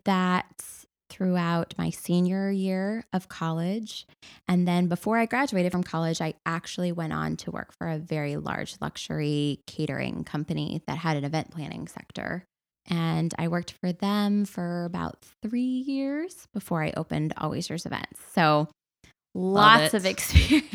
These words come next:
Speaker 2: Yeah, and a really good range of experience, I feel
Speaker 1: Yes.
Speaker 2: like.
Speaker 1: I'm actually incredibly grateful for that. I have to say that one of the things that I always tell anybody who's aspiring to be a wedding planner, I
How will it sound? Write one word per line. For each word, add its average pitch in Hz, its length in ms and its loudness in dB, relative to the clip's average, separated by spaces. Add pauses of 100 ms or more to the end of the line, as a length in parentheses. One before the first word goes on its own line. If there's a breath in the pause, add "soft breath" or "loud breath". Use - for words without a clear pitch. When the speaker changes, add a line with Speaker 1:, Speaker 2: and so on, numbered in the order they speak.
(140)
Speaker 2:
Yeah, 220 560 10
and 214 160 8
a 220 260 6 (800 loud breath)
really 202 260 4
good 185 280 2
range 170 420 4
of 156 100 0
experience, 143 760 -2
I - 80 -2
feel - 180 -4
Speaker 1:
Yes. - 120 2
Speaker 2:
like. 92 420 -2
Speaker 1:
I'm 214 180 6 (120)
actually 214 540 2
incredibly 180 600 0
grateful 165 360 -4
for 196 160 -6
that. 190 260 2
I 185 40 0
have 175 240 0
to 175 100 -2
say 160 460 -2
that - 280 0 (120)
one 180 240 2
of 170 60 0
the 175 80 -2
things 175 380 -2
that 151 260 -6 (480)
I 175 160 -2 (160)
always 175 560 2
tell 156 520 2 (600)
anybody 202 460 8
who's 185 160 0
aspiring 170 580 0
to - 140 -6
be 165 100 0
a 151 60 0
wedding 151 260 0
planner, 156 460 -2
I 180 120 2